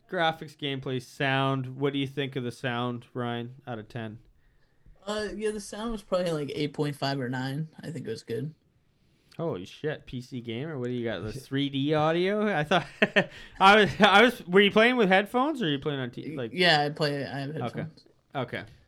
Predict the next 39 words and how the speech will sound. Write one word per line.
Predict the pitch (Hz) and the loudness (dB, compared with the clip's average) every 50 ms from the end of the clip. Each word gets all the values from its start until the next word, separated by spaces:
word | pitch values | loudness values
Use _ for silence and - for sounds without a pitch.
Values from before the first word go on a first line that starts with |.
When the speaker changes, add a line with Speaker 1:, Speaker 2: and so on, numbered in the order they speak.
| _ _ - | _ _ -4
Speaker 3:
I'll | 101 131 156 160 | 2 2 4 6
give | 156 185 175 170 | 6 8 8 8
it, | 175 170 170 - - _ _ - | 6 6 4 0 -8 _ _ -6
uh, | 131 135 127 120 113 110 107 107 98 92 95 98 - _ _ _ _ _ _ _ _ _ _ _ _ _ - | -4 -2 -2 -2 -2 -2 -2 -4 -4 -6 -8 -10 -12 _ _ _ _ _ _ _ _ _ _ _ _ _ -4
I'd | - 165 170 165 | -2 -2 0 2
say | - 208 185 | 4 6 6
nine | 160 147 135 131 143 151 147 | 6 6 4 4 4 4 4
point | 151 156 147 135 113 - | 6 4 4 2 0 -2
five. | - - 95 87 98 107 - | -4 -2 0 0 0 2 2
I | 117 143 147 | 2 2 4
thought | 196 202 202 208 | 4 2 2 0
the | - | -2
sound | - - 156 143 151 | 0 2 2 4 4
was | 156 143 - 104 | 2 0 -2 -4
really | 95 95 107 113 123 127 127 123 117 | -6 -4 -4 -2 -2 -2 -2 -2 -2
Speaker 1:
Yeah, | 110 123 135 139 139 | 0 0 2 2 2
I | 143 | 2
thought | 147 - | 2 4
it | - | 4
Speaker 3:
well | - 147 156 | 6 6 6
Speaker 1:
was, | 156 143 | 4 4
oh, | |
Speaker 3:
done. | 131 131 113 117 113 113 113 117 123 | 2 2 2 2 0 -2 -2 -4 -4
Speaker 1:
good, | 107 104 101 - - | -6 -8 -12 -18 -20
yeah. | 95 95 - | -20 -8 -4
Speaker 3:
I | - 127 139 143 | -2 0 2 2
f-, | 131 135 - - _ _ _ _ _ _ _ _ - | 0 -2 -6 -14 _ _ _ _ _ _ _ _ -10
I | 127 | -6
felt | - 160 160 160 - 127 | 0 2 2 2 2 2
that | 175 170 - 120 | 0 0 0 -2
the | 147 139 | -4 -6
scenes | - - - - - 143 143 143 143 151 156 156 160 170 175 185 165 - - - - - | -6 -8 -14 -10 -4 -2 0 2 2 2 2 2 2 0 -2 -4 -6 -8 -12 -16 -14 -8
were | 127 127 131 123 120 117 113 107 82 120 | -4 0 0 2 2 0 0 -2 -4 -4
the, | 117 127 117 - - _ _ - - _ _ _ _ _ _ _ _ _ _ _ _ - | -2 -2 -2 -2 -4 _ _ -20 -20 _ _ _ _ _ _ _ _ _ _ _ _ -4
the | 123 151 151 | 0 2 2
music | 143 139 135 131 139 147 160 156 151 156 165 165 156 156 - - | 4 2 2 2 4 6 4 4 4 4 4 4 2 0 -4 -6
and | 139 143 131 127 - | -4 -4 -4 -4 -6
stuff | - - 147 131 - - | -4 -2 -2 -2 -2 -6
changed | - - - - - 123 110 107 117 127 143 156 160 151 - - _ - | -12 -18 -16 -10 -6 -6 -4 -4 -4 -2 -2 -2 -4 -4 -8 -14 _ -20